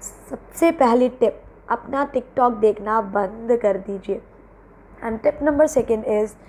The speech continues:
books read करना शुरू करें। जितना ज़्यादा आप books read करेंगे उतना ज़्यादा आप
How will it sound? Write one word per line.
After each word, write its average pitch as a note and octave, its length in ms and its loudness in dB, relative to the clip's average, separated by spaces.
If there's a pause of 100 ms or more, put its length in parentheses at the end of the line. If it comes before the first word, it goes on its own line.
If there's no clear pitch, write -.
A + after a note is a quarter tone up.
(220)
books B3 360 0
read G#3 220 -4
करना F#3+ 300 -4
शुरू F#3 240 -6
करें। F#3+ 220 -4 (340)
जितना - 280 0
ज़्यादा D4+ 240 4
आप D4 80 4
books A3+ 300 -6
read C4 180 -6
करेंगे B3+ 360 -2 (100)
उतना B3+ 320 -4
ज़्यादा A#3 240 4
आप A3 520 2